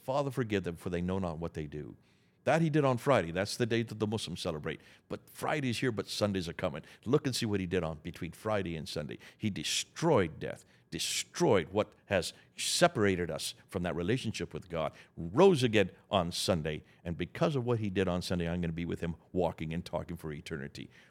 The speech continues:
What a God we have who comes and dies for us. This God does nothing, never is able to communicate with us, doesn't even enter time and space so we can know him or see him or have any relationship with him. I want a God who can come and die for me, a God who can relate to me, a God who can speak to me,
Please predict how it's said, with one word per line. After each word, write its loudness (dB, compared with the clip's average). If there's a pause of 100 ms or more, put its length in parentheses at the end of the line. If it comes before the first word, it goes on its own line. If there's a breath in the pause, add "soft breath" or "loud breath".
(160 loud breath)
What -4
a -6
God -6
we -2
have -4 (100)
who -4
comes 0
and -2
dies 0
for -8
us. -8 (340 loud breath)
This 0
God -4
does -8
nothing, -2
never 2
is -2
able -2
to -8
communicate -2
with -2
us, 0 (240 loud breath)
doesn't 4
even 0
enter -2
time 0
and -2
space -2
so -2
we 0
can -4
know 4
him 0
or -4
see 0
him 0 (420 loud breath)
or 0
have -4 (100)
any 2
relationship 0
with 2
him. 4
I 0
want 0
a -2
God 0
who -6
can -6
come -2 (100)
and -6
die 0
for -8
me, -6 (140 loud breath)
a 2
God 0
who -2
can -6
relate -2
to -4
me, -6 (120)
a 0
God 4
who 0
can 0
speak -2
to -2
me, -4